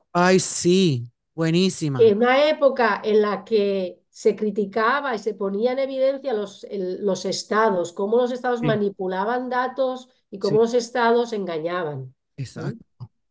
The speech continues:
Speaker 2: Y
Speaker 1: exacto.
Speaker 2: hacían guerra sucia. Y cualquier persona que pusiese eso a la luz era considerada un héroe, ¿no? Casi.
Speaker 1: Ujú.
Speaker 2: Hoy en día, quizá te meten en la cárcel por revelar datos que hayas descubierto de, de los estados, ¿no? Cómo están manipulando.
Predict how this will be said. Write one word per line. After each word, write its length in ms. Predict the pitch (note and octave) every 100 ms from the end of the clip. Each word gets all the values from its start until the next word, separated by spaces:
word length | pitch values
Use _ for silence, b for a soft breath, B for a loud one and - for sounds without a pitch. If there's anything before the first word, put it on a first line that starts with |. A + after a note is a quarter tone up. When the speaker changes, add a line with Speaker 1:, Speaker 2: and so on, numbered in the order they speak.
| - C#3+
Speaker 2:
Y 100 | D#4+
Speaker 1:
exacto. 20 |
Speaker 2:
hacían 320 | C3 G#3 A#3
guerra 260 | B3+ A#3+ A3+
sucia. 600 | A#3+ A#3 - G3 E3 -
Y 100 | A3+
cualquier 420 | G3+ F#3+ A#3+ B3+
persona 440 | C#4+ D4 D4 C#4+ C#4
que 340 | B3+ A3+ A#3 b _ _
pusiese 500 | G#3+ F#3+ A3+ A3 C#4
eso 160 | B3 C4
a 40 |
la 100 | B3+
luz 340 | A#3+ C#4 G#3+ G3+
era 160 | F#3+
considerada 880 | G3+ G#3 A#3+ A3+ A3+ B3 G#3+ D#3+ - _ _ _ _ _ _ _ _ _ _
un 220 | A3+ G#3+
héroe, 460 | A3 A#3 G3 D#3 D3+
¿no? 200 | G#3+ C#4
Casi. 500 | F3+ E3 - E4+ _ _ _ _ D3+
Speaker 1:
Ujú. 420 | C#3 D3+ D#3+ E3+ _
Speaker 2:
Hoy 180 | G3+ A#3
en 120 | B3
día, 580 | C#4 D4 C#4+ F#3+ - _ _ _ _ _ _
quizá 260 | A3 G#3+
te 80 | G3
meten 200 | A3 A#3
en 100 | A#3
la 140 | A3 G#3+
cárcel 340 | G3+ G3 G#3
por 120 | G3
revelar 380 | F3+ F3 F3+ F3+
datos 320 | F#3 F#3 F3
que 100 | -
hayas 180 | E3+ E3+
descubierto 640 | F3+ - F3 F3 F3+ F#3+ E3+
de, 300 | E3+ E3 D#3+
de 80 | E3
los 160 | D#3+
estados, 480 | E3 D3+ E3+ D#3+ D#3
¿no? 200 | D#3+ A3+
Cómo 160 | A3 F3+
están 200 | - E3+
manipulando. 720 | E3+ E3+ D#3+ D#3 D#3 E3+ A#3+